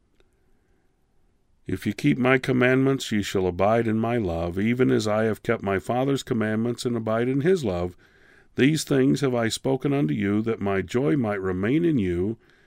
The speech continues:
and that your joy might be full. This is my commandment, that ye love one another as I have loved you. Greater love hath no man than this, that a man lay down his life for his friends.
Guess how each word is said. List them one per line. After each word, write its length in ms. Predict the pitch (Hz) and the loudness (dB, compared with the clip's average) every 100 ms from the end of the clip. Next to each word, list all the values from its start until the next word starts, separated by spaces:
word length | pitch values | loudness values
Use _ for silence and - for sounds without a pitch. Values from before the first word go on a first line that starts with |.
| _ _ | _ _
and 120 | 101 | -2
that 220 | 110 110 - | 0 0 -2
your 120 | 110 | -2
joy 420 | 107 165 117 98 | 0 0 0 0
might 240 | 110 113 | -2 -2
be 140 | 110 113 | -4 -4
full. 520 | - 113 90 78 73 _ _ _ _ _ _ _ _ _ _ _ _ _ _ _ _ | 0 2 2 -2 -8 _ _ _ _ _ _ _ _ _ _ _ _ _ _ _ _
This 240 | 113 151 185 | 2 4 4
is 160 | 165 | 4
my 240 | 151 151 156 | 2 2 0
commandment, 640 | - 160 120 104 104 113 | 0 2 4 4 2 0
that 200 | 113 101 | -4 -4
ye 80 | 101 | -2
love 260 | 101 123 135 | 0 0 0
one 140 | 143 | 0
another 460 | 151 127 98 101 107 | 2 0 0 0 0
as 180 | 101 | -2
I 140 | 104 107 | 0 -2
have 140 | 113 | -2
loved 280 | 107 113 107 | -4 -6 -6
you. 380 | 90 87 76 71 - _ _ _ _ _ _ | -4 -4 -6 -12 -18 _ _ _ _ _ _
Greater 400 | - 110 139 156 | 2 4 6 4
love 360 | 156 139 131 131 | 4 4 2 0
hath 320 | 117 127 - | -2 -2 -2
no 240 | 107 139 156 | 0 2 2
man 320 | 135 139 147 | 2 2 2
than 200 | 147 135 | 2 2
this, 460 | 85 87 95 - - _ _ _ _ _ _ | 0 -2 -4 -6 -12 _ _ _ _ _ _
that 160 | 101 | 0
a 60 | 95 | 2
man 320 | 107 127 123 | 2 2 2
lay 240 | 104 117 143 | 2 2 0
down 320 | 131 127 120 | 0 0 2
his 240 | 120 104 | 0 0
life 320 | 113 117 98 | 0 0 0
for 300 | - - 98 | -4 -4 -2
his 180 | 104 101 | -2 -4
friends. 760 | - 104 95 82 82 85 - | -6 -2 -2 -2 -4 -8 -10